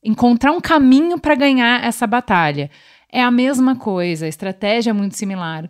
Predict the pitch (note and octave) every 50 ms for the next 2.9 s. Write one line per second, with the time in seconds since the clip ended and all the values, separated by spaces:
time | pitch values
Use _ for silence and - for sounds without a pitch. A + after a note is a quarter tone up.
0 | - _ A3 A3 - _ - - D#4 D#4 - F4+ D#4 B3 B3+ B3 A#3 A3+ - -
1 | B3 A3+ G#3+ G#3 - - - G#3+ G#3 G3+ F#3+ F#3 F3 - - - F3 F3 F3+ F#3
2 | F#3+ G#3 A3 A3+ - - - - - - _ - F3+ F3+ F3 E3+ E3+ E3